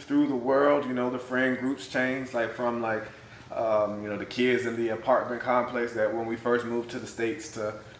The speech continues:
when my mom finally was able to get a house, you know, the kids in the neighborhood, they joined the neighborhoods, and now I'm in elementary school, and then when I started playing sports, and that took me on to the other side of town,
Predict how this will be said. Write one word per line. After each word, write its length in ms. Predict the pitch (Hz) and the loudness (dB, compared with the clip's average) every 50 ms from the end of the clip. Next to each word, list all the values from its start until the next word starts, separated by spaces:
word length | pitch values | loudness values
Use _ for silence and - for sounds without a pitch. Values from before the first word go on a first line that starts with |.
| - | -14
when 140 | - 110 101 | -10 -8 -6
my 80 | 104 104 | -4 -4
mom 300 | 104 107 110 117 117 113 | -2 0 2 2 2 2
finally 300 | 117 113 113 117 117 113 | 2 2 2 2 0 -2
was 100 | 107 110 | -2 -2
able 160 | 110 110 107 | -2 -2 -2
to 60 | - 98 | -4 -4
get 120 | - 117 113 | -2 0 0
a 40 | 104 | 2
house, 420 | - 135 120 113 101 98 - - | 2 2 2 2 0 -2 -6 -10
you 60 | 113 101 | -8 -6
know, 100 | 104 104 | -6 -6
the 80 | 104 104 | -6 -8
kids 340 | - 120 117 120 120 113 | -4 0 0 0 0 0
in 80 | 117 117 | -2 -4
the 80 | 117 117 | -2 0
neighborhood, 420 | 120 123 123 - 107 120 113 101 | 0 0 0 0 -2 -2 -2 -4
they 120 | 104 107 | -4 -6
joined 240 | 104 123 131 131 127 | -4 -2 -2 0 0
the 60 | 120 | -2
neighborhoods, 400 | 113 113 113 104 107 107 104 101 | -4 -6 -6 -6 -6 -6 -8 -6
and 80 | 107 110 | -6 -4
now 80 | 110 117 | -4 -2
I'm 100 | 113 117 | -2 -2
in 100 | 113 120 | -4 -2
elementary 400 | 131 135 131 127 127 123 - - | -2 -4 -4 -4 -4 -6 -8 -14
school, 380 | - - - 101 101 101 98 95 | -14 -10 -8 -6 -6 -6 -6 -8
and 100 | 95 95 - - - - - - - - | -10 -12 -16 -20 -20 -20 -20 -20 -14 -6
then 120 | 113 113 | -4 -2
when 100 | 113 113 | -2 -2
I 40 | 107 | -2
started 280 | 104 - 127 117 - - | 0 2 2 2 2 0
playing 220 | - 123 113 110 | -2 -4 -4 -4
sports, 640 | 110 - - 135 139 131 - - - - - - - - - | -4 -6 -4 -2 -2 -2 -2 -4 -8 -10 -12 -16 -16 -14 -14
and 100 | 98 98 | -4 0
that 200 | 101 107 - - | 0 0 0 -2
took 180 | - - - | -6 -6 -6
me 160 | 104 110 110 | -6 -6 -6
on 180 | 107 76 80 - | -6 -6 -8 -8
to 100 | - 127 | -6 -6
the 120 | 117 104 101 | -4 -2 -2
other 140 | 110 110 104 | -2 -2 -2
side 220 | - 110 104 104 | -2 -2 -2 -2
of 80 | - - | -2 -2
town, 400 | - 143 143 139 127 120 117 | 0 2 2 4 2 2 0